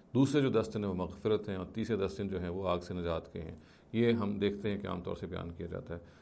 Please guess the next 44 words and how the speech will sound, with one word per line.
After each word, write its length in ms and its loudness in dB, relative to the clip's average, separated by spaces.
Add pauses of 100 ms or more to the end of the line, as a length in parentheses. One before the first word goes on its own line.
(160)
تو 80 -4
میں 240 6 (100)
اس 320 -8 (180)
بات 380 2 (340)
کی 80 -4
طرف 240 -2
تو-، 240 -2
توجہ 240 -2
دلانا 260 0
چاہتا 300 -4
ہوں 100 -4
کہ 120 -4
جس 340 -4
روایت 540 2
میں 120 0
یہ 80 0
بات 320 0
بیان 220 -2
ہوئی 240 -4
ہے، 140 -4 (400)
بدقسمتی 520 0
سے 160 -2
وہ 160 0
ضعیف 340 0
روایت 340 -2
ہے، 80 -4
اور 260 0
نبی 220 -2
صلی 0 -
اللہ 80 -8
علیہ 80 0
وسلم 180 -4
سے 60 -6
اس 80 -8
کی 100 -8
طرف 140 0 (320)
اس 80 -14
کی 120 -8
جو 60 -4
نسبت 340 0
ہے 40 4
وہ 80 2
مشکوک 500 0
ہے۔ 40 -4